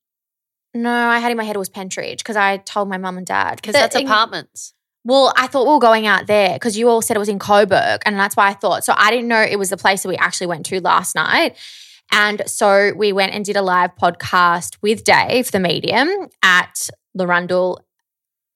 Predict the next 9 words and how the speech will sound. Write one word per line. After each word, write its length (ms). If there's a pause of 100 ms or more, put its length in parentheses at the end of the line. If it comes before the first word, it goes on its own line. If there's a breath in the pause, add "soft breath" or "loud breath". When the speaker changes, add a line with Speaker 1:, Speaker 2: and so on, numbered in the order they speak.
(140)
Speaker 1:
What 200
was 180
it 220
called? 360
Speaker 2:
Mental 460
Asylum. 480
Speaker 1:
Yes, 280
that's 240
right. 220